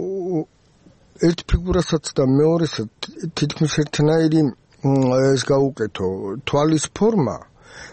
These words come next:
მაგრამ იმას მე პატარა, იმას გავუკეთე, პატარა ზორს ესეც.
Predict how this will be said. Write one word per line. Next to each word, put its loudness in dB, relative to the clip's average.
მაგრამ 2
იმას 4
მე 2
პატარა, 0
იმას 4
გავუკეთე, 0
პატარა 0
ზორს -2
ესეც. -6